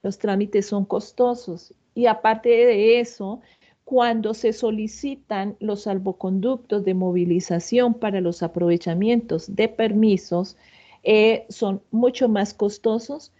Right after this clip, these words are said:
que, eh, los salvoconductos o que se, que se sacan para, eh, las autorizaciones. Entonces,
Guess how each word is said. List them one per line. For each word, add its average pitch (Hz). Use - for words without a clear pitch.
que, 240
eh, 196
los 208
salvoconductos 220
o 180
que 214
se, 180
que 190
se 180
sacan 220
para, 214
eh, 180
las 175
autorizaciones. 165
Entonces, 202